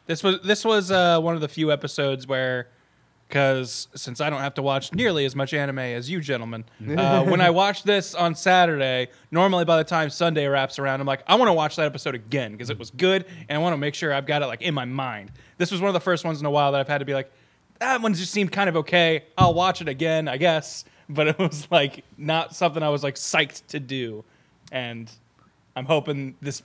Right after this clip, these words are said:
Speaker 1: this picks up a bit more 'cause <laughs> as, as of this week,
Speaker 2: Yeah,
Speaker 1: it, it was
Speaker 2: I
Speaker 1: kind of a, like, I, like, it was still good, and, like, you know, as we've said before,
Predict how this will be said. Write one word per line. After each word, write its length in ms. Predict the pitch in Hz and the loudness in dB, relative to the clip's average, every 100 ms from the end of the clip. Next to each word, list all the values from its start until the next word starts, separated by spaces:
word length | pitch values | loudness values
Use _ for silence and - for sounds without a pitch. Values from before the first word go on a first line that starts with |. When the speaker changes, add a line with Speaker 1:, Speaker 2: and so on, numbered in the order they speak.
| 156 | -10
Speaker 1:
this 160 | 143 | -10
picks 280 | - 180 - | -4 -4 0
up 100 | 165 - | 0 0
a 60 | 143 | -4
bit 260 | 131 151 | 0 -2
more 320 | 139 135 113 131 | -2 -6 -6 -8
'cause 400 | 127 120 117 156 143 _ _ | -6 -6 -6 -12 -14 _ _
<laughs> 280 | _ _ - | _ _ -6
as, 220 | 139 131 | -4 -4
as 300 | 147 143 143 | -2 0 0
of 400 | 143 139 127 - - _ | 0 -4 -6 -14 -20 _
this 280 | 139 143 - | -8 -8 -6
week, 300 | 135 117 - _ _ _ _ | -8 -10 -14 _ _ _ _
Speaker 2:
Yeah, 220 | 139 147 147 | -2 0 0
Speaker 1:
it, 40 | |
it 180 | 151 180 | 0 0
was 100 | 180 | 0
Speaker 2:
I 40 | |
Speaker 1:
kind 140 | 151 135 | -2 -2
of 100 | 127 | -2
a, 300 | 123 123 117 _ _ _ - | -4 -4 -8 _ _ _ -10
like, 280 | 135 127 - | -8 -8 -4
I, 100 | 151 | 0
like, 180 | 160 175 | 0 0
it 60 | 202 | 0
was 100 | 180 | 0
still 180 | - 190 | 2 0
good, 360 | 123 208 147 | 6 6 6
and, 220 | 139 143 147 | 4 -2 -2
like, 180 | 143 143 | -2 -2
you 60 | |
know, 200 | 135 131 - | -4 -4 -4
as 180 | 147 139 | -4 -2
we've 160 | 139 | -4
said 160 | 113 147 | -2 -2
before, 480 | 131 165 143 131 | -2 -2 0 0